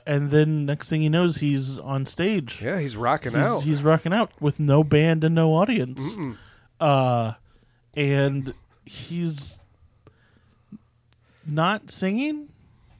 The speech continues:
Speaker 1: just kinda making some noises.
Speaker 2: Yeah. He's
Speaker 1: Like
Speaker 2: ro-,
Speaker 1: a,
Speaker 2: he's into
Speaker 1: like a
Speaker 2: it,
Speaker 1: real
Speaker 2: though.
Speaker 1: rock star?
Speaker 2: He's into it, though. <laughs> Did you see the video that's floating around? I,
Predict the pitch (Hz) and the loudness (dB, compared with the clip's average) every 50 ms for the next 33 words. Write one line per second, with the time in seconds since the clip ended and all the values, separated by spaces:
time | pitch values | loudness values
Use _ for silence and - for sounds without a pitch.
0 | _ - - - 202 196 - - - 226 226 208 196 185 180 185 202 - 220 202 | _ -18 -10 -6 -6 -6 -6 -6 -2 2 2 4 4 4 2 2 0 0 0 -2
1 | 175 - 170 160 151 143 147 175 208 220 - 269 262 262 185 127 127 131 139 143 | -2 -2 -2 -2 0 2 2 2 0 0 -2 -6 -6 -4 -2 0 2 2 2 2
2 | 127 107 - - - - - - - - - - - _ _ - 147 143 120 160 | 0 -2 -6 -14 -20 -20 -20 -20 -20 -20 -20 -20 -20 _ _ -8 -6 -4 0 2
3 | 170 160 - 165 147 180 156 139 156 170 180 180 165 156 160 143 135 151 160 185 | 2 2 4 2 2 2 0 0 0 4 4 4 6 6 4 4 6 6 6 6
4 | 190 190 196 208 226 - - - - 190 196 196 294 160 170 202 196 - 185 139 | 6 6 6 4 4 2 0 2 4 4 6 6 6 6 6 6 6 4 2 2
5 | - 175 151 139 117 - 160 147 147 - - - _ _ _ _ - - - - | 2 2 2 2 -2 -2 0 0 0 -2 -4 -10 _ _ _ _ -20 -18 -14 -14
6 | - _ _ - - - _ - 262 - _ - - - - - - - 170 175 | -16 _ _ -12 -12 -12 _ -10 -10 -10 _ -12 -12 -12 -12 -10 -8 -8 -6 -4
7 | 240 254 - - 277 262 285 220 190 208 214 208 202 190 202 - - - 202 202 | -2 -2 -2 0 -2 -2 -2 -2 -4 -2 0 0 0 0 -2 -6 -6 -4 -2 0
8 | 196 196 190 190 185 180 180 190 190 - 117 131 135 | 0 0 0 0 0 0 0 -2 -2 -4 -6 -6 -6